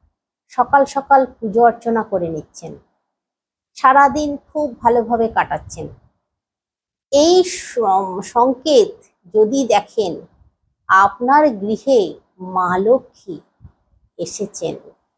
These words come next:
আপনাকে কৃপা করছেন, আপনার পরিবারকে কৃপা করছেন মা লক্ষ্মী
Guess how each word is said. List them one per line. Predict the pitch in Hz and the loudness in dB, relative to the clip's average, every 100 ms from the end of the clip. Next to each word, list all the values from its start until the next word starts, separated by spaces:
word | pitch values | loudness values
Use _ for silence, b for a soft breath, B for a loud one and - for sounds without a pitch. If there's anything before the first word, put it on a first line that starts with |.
| _ _ - _ _ - | _ _ -20 _ _ -2
আপনাকে | 175 175 185 208 240 | -2 -2 -4 -4 -4
কৃপা | 240 _ 180 175 202 | -6 _ -14 -2 0
করছেন, | 208 214 185 - - 175 - - - - - | 2 0 -2 -6 -18 -16 -16 -16 -18 -14 0
আপনার | 185 185 214 240 | 0 0 0 0
পরিবারকে | 240 _ 240 262 302 302 302 302 | 0 _ -2 2 4 4 4 2
কৃপা | 311 - 208 190 | -6 -6 -6 -2
করছেন | 180 156 160 _ 175 165 170 | -2 -6 -14 _ -12 -10 -8
মা | 165 | -6
লক্ষ্মী | 165 175 - - 165 | -4 -6 -8 -12 -12